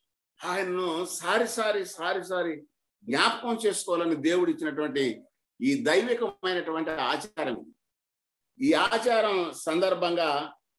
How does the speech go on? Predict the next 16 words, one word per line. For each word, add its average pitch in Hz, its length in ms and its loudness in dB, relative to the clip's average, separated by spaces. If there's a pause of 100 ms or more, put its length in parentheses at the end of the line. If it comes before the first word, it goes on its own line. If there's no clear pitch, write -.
(280)
దేవుడు 202 540 2
ఈ, 170 200 -2
ఈ 175 280 -2
యొక్క 175 200 -2
భాగాల్లో 185 580 4
ఎక్కడా 247 420 0
కూడా 151 440 0 (320)
ఆయన 147 180 0
నిత్య 185 400 0
జీవమును 185 400 -2
గురించి 160 320 -4
మాట్లాడినట్లుగా 147 880 -2
లేదు. 101 200 -2 (1500)
కనుక 160 380 2
ప్రభునందు 165 420 4
ప్రియులారా, 180 640 4